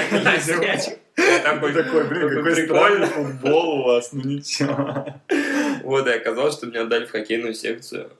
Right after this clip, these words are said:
Speaker 1: И
Speaker 2: Охуенно, блин, круто. Так это судьба, по сути,
Speaker 1: Ну, это
Speaker 2: вообще.
Speaker 1: да, да, да. Но как-то профессиональным я не играл.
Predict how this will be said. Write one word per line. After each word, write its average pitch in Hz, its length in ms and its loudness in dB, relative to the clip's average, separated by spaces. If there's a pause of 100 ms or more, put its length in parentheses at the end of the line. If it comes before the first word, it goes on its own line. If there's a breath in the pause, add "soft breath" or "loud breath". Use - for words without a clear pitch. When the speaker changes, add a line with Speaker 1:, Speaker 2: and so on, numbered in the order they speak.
(140)
Speaker 1:
И - 220 -10
Speaker 2:
Охуенно, 120 680 -2
блин, 117 400 -2
круто. 135 340 -8
Так - 120 -10
это 123 140 -6
судьба, 127 420 -2
по 120 120 -6
сути, 117 340 -12
Speaker 1:
Ну, 143 80 0
это 165 120 2
Speaker 2:
вообще. 120 300 -2
Speaker 1:
да, 107 240 2
да, 95 100 -2
да. - 220 -8
Но 135 100 -6
как-то 175 220 -4
профессиональным 151 540 -2
я 127 120 0
не 135 140 0
играл. 110 340 -2